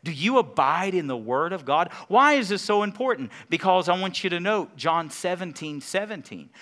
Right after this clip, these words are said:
Jesus prayed to the Father, and Jesus said, "Sanctify them in the truth." And listen to what he said. "Your word is truth."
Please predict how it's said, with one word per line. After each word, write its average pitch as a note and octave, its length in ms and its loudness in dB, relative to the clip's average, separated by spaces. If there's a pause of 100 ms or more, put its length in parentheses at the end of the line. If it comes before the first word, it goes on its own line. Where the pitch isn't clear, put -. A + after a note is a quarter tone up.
(220)
Jesus F#3 640 2
prayed D#3 680 0
to F3 100 -8
the D3 80 2
Father, F3+ 460 0 (180)
and E3+ 160 2
Jesus A3 460 2
said, C3 400 2 (160)
"Sanctify A3+ 1300 6
them E3 580 2 (1200)
in B2 200 -10
the A2+ 100 -12
truth." - 760 -12 (560)
And F#3 100 -12
listen - 220 -10
to - 20 -6
what C#3 80 -8
he C#3 60 -10
said. - 340 -16 (720)
"Your G#2+ 380 -4
word G2+ 760 -6 (500)
is E2+ 540 -16 (440)
truth." - 800 -20